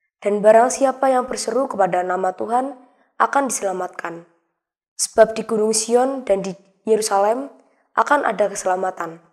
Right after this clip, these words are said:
Seperti yang telah difirmankan Tuhan, dan setiap orang yang dipanggil Tuhan akan termasuk orang-orang yang terlepas. Sebab sesungguhnya pada hari-hari itu dan pada waktu itu, apabila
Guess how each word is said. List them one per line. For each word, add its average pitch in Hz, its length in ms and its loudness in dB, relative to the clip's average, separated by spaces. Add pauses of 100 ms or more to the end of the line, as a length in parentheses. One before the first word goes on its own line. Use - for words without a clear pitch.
(720)
Seperti 226 480 -2
yang 214 160 6
telah 240 240 2
difirmankan 190 720 -4
Tuhan, 240 400 0 (480)
dan 214 160 -2
setiap 214 400 2
orang 269 320 4
yang 220 160 2
dipanggil 202 320 -2
Tuhan 233 480 -2 (400)
akan 214 240 0
termasuk 220 480 -2
orang-orang 214 640 2
yang 185 80 -6
terlepas. 175 640 -12 (1200)
Sebab 311 400 6
sesungguhnya 226 640 2
pada 202 400 0
hari-hari 196 400 -2
itu 277 400 -6 (400)
dan 202 160 2
pada 220 240 4
waktu 214 400 4
itu, 208 400 -8 (480)
apabila 254 560 2